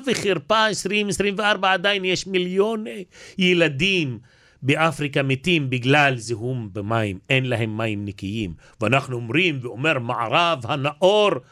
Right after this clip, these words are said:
ולוקח לאפריקנים את כל המינרלים, לא אכפת לו, הוא דואג לחתול אצלו ב-, ב-, בפריז, אבל לא חשוב אם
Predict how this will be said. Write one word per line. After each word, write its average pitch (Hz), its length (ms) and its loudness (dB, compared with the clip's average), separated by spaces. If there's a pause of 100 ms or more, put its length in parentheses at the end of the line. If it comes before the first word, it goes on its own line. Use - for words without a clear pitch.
(800)
ולוקח 160 400 2
לאפריקנים 175 1040 0
את - 100 -8
כל 196 280 2
המינרלים, 165 680 2
לא 196 180 4
אכפת 208 380 -2
לו, 202 60 0
הוא 175 80 4
דואג 202 400 2
לחתול 214 520 -2
אצלו 208 320 0
ב-, 180 100 0 (360)
ב-, 165 220 -2
בפריז, 175 500 0
אבל 160 220 2
לא 170 180 4
חשוב 165 400 0
אם 151 180 2